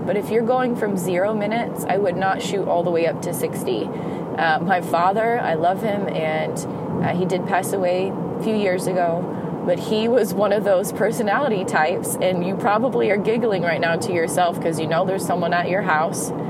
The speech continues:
maybe it's you, maybe it's your spouse, that is one of those, "Oh, I'm gonna start this new diet," or, "Oh, I'm gonna,"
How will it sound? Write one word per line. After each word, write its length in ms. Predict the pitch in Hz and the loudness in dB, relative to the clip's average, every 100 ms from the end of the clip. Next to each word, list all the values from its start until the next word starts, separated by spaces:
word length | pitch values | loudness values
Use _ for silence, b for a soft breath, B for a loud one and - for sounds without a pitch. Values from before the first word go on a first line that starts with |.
| B B | B B
maybe 300 | 139 160 208 | 0 2 2
it's 180 | 233 - | 0 0
you, 200 | 180 196 | 0 0
maybe 340 | 196 160 175 | 0 0 0
it's 180 | 208 - | -2 0
your 80 | 226 | -2
spouse, 560 | - 180 165 175 - - B B B - | 2 2 2 0 -4 -6 B B B 0
that 120 | 180 | 2
is 160 | 185 175 | 2 2
one 140 | 185 | 2
of 80 | 202 | 2
those, 300 | 180 160 165 | 2 2 0
"Oh, 420 | - 220 214 202 196 | 2 4 4 4 4
I'm 120 | 190 | 2
gonna 160 | 185 | 0
start 240 | 165 185 165 | 2 2 2
this 180 | 170 - | -2 -2
new 120 | 165 | 2
diet," 320 | 170 165 160 | 4 4 4
or, 140 | 160 175 | 2 2
"Oh, 240 | 220 220 | 4 4
I'm 160 | 208 202 | 2 2
gonna," 280 | 190 180 | 2 2